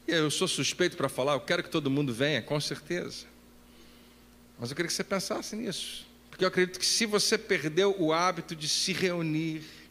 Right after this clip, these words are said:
e, por favor, não tô pegando no pé de ninguém que tá vendo a gente online, mas se você perdeu esse hábito, chegou a hora de mudar o hábito. Porque congregar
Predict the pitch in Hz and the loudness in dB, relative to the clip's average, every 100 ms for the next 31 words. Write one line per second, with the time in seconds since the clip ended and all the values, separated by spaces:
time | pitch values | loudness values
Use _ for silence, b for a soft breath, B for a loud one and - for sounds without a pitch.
0 | - B B B B B B - 156 190 | -20 B B B B B B -8 -2 0
1 | 175 156 151 151 - 151 147 156 151 147 | 0 0 0 0 -4 -4 -2 0 -2 -2
2 | 156 135 156 208 135 139 170 - 139 143 | -2 -2 -4 -4 -4 -4 -4 -6 -4 -2
3 | 135 127 139 139 117 123 220 147 139 - | -2 -4 -4 -4 -2 0 0 -4 -8 -18
4 | - - - - - - - - - B | -20 -20 -20 -20 -20 -20 -20 -20 -20 B
5 | B B B B B - 135 139 190 175 | B B B B B -2 0 2 4 4
6 | - 190 - - - 226 269 208 180 262 | 4 0 -2 -18 -4 2 2 2 4 4
7 | 320 285 - 233 190 190 180 - 185 - | 6 4 2 4 4 4 0 -4 -6 -2
8 | 185 165 165 151 156 143 151 151 170 131 | -2 2 4 4 2 0 -2 0 0 2
9 | 120 117 120 123 113 101 76 - - - | 0 0 -2 -2 -2 -2 -8 -12 -14 -16
10 | - - - - - - - - - 110 | -16 -20 -20 -20 -20 -20 -20 -20 -8 -4
11 | 123 - 127 123 107 104 - | -2 0 2 0 0 -4 -4